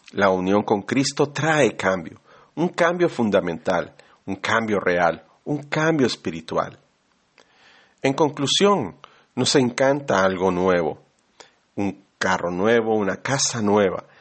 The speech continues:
teléfono nuevo, chaqueta nueva, pero la novedad no dura. Apenas lo ha tomado, lo ha tocado y ya no es nuevo. Pero eso no ocurre con la nueva vida en Cristo.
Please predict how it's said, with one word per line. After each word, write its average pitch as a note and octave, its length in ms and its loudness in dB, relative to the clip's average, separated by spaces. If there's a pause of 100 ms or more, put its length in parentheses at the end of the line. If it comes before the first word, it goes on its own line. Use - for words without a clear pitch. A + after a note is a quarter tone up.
(260)
teléfono B2 540 2
nuevo, G2 460 0
chaqueta D#3+ 580 -4
nueva, A2 400 2
pero A#2 180 4
la A2+ 160 4
novedad G2 640 2
no A2 360 4
dura. G2 400 -2 (380)
Apenas G#3+ 560 0
lo C3+ 220 6
ha C3+ 180 2
tomado, G#2+ 560 2
lo F#2+ 180 2
ha A2 200 0
tocado G2 640 -2 (400)
y A#2+ 180 0
ya A2+ 160 4
no G2+ 180 2
es F#2 220 -2
nuevo. E2 380 -2 (680)
Pero F3+ 180 4
eso A#3+ 180 2
no A3+ 220 8
ocurre A3 480 2
con D3 180 2
la A2+ 80 4
nueva A2+ 320 4
vida G2+ 240 2
en F#2 80 -2
Cristo. - 460 -10